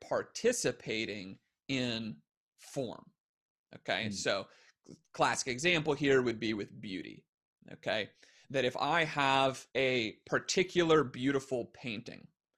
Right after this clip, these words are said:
Speaker 1: that particular beautiful painting does not exhaust the whole meaning of beauty. It's
Speaker 2: Uh-huh.
Speaker 1: one
Speaker 2: Yeah.
Speaker 1: particular manifestation of beauty, but when, when I say that painting's beautiful, I'm not saying that's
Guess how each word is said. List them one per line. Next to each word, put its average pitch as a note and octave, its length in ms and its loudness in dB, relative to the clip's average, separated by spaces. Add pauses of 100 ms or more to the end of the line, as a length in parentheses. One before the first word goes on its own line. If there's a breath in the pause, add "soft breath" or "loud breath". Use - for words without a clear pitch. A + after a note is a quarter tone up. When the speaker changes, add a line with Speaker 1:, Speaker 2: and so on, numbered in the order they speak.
(360)
Speaker 1:
that C#3+ 300 2
particular E3+ 560 4
beautiful C#3 380 0
painting A2+ 540 -4 (200 soft breath)
does C3 180 -2
not D3+ 320 2
exhaust B2+ 880 0 (440)
the C#3+ 220 0
whole C3 300 0
meaning A#2+ 540 -4
of A2+ 340 -4
beauty. G#2+ 400 -10 (600)
It's C3+ 220 -2
Speaker 2:
Uh-huh. D3 100 -2
Speaker 1:
one C#3 260 2
Speaker 2:
Yeah. B2 60 -6
Speaker 1:
particular B2+ 500 -2
manifestation F3 840 -2
of C#3+ 160 -2
beauty, G2 400 -8 (260 soft breath)
but C3 300 2 (460)
when, C#3 300 -2
when C#3+ 140 2
I E3 80 4
say D#3 180 2
that D3+ 260 4
painting's C#3 380 0
beautiful, G3 380 0
I'm F3 160 0
not D#3+ 180 2
saying C3+ 360 0
that's C#3 200 2